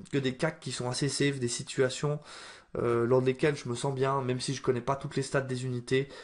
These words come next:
J'étais un peu surpris par les guerriers, mais je pensais quand même dans ma tête qu'ils devaient gagner ce cac-là. Le fait d'avoir la C C cinq aide beaucoup,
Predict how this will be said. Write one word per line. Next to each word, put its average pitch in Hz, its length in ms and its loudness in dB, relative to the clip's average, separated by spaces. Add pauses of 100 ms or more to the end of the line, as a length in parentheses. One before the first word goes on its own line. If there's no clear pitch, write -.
J'étais 123 220 0
un 160 60 4
peu 185 140 0
surpris 185 260 -2
par 160 160 2
les 143 100 2
guerriers, 139 300 2
mais 135 120 0
je - 100 -12
pensais 147 300 0
quand 156 100 0
même 139 200 2
dans 127 120 2
ma 123 100 0
tête 143 280 0
qu'ils 123 120 -10
devaient 120 160 4
gagner 127 220 2
ce - 80 -6
cac-là. 123 420 -2 (380)
Le - 80 -4
fait 143 140 2
d'avoir 131 280 4
la 120 80 4
C 135 160 -4
C 135 140 -2
cinq 147 320 -2
aide 127 160 -2
beaucoup, 160 420 0